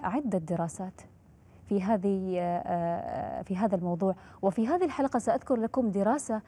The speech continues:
للمركز، آه، الوطني للأبحاث التي تخص لأبحاث الشباب بجامعة الملك سعود بالمملكة العربية السعودية. تشير هذه الدراسة إلى أن الإفراط في استخدام مواقع التواصل الاجتماعي له تداعيات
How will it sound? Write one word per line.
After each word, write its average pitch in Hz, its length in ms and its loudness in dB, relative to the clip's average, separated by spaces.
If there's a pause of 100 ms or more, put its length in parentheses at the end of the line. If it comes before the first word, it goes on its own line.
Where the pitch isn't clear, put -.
(220)
للمركز، 202 800 0
آه، 180 240 0
الوطني 233 400 0
للأبحاث 208 720 -2 (360)
التي 196 160 0
تخص - 400 -2
لأبحاث 277 400 0
الشباب 220 460 0
بجامعة 247 500 0
الملك 190 280 -2
سعود 180 280 -4 (380)
بالمملكة 247 460 2
العربية 180 380 0
السعودية. 175 560 -4 (400)
تشير 392 260 2 (140)
هذه 311 180 0
الدراسة 196 500 0 (380)
إلى 208 140 4
أن 311 200 4
الإفراط 214 600 4
في - 100 -6
استخدام 226 640 4
مواقع 226 520 4
التواصل 214 480 4
الاجتماعي 196 680 0 (460)
له 208 180 4
تداعيات 185 580 0